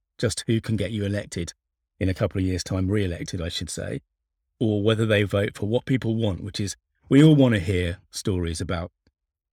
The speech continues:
magical money trees and rainbows and unicorns. And, you know, arguably, we might say that, um,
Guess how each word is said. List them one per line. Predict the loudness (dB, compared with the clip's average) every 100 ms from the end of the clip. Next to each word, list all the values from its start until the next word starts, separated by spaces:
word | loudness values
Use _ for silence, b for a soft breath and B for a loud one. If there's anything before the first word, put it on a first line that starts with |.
| _ _ _
magical | -2 0 0 -2 -2
money | 0 0 0
trees | -2 -2 -2 -2
and | -2 0
rainbows | 2 2 0 -2 -4 -2
and | 0
unicorns. | 0 -2 -4 -4 -4 -6 -10 -16 _ _ _ _ _ _ _ _
And, | -4 -2 -2 -4 -4
you | -4
know, | -2
arguably, | 2 2 2 -2 -2 -4 -6 _ _ _ _ _ _ _ -2
we | 2
might | 4 2 2
say | 2 2 2
that, | -2 -4 -10 -6
um, | -4 -2 -2 -4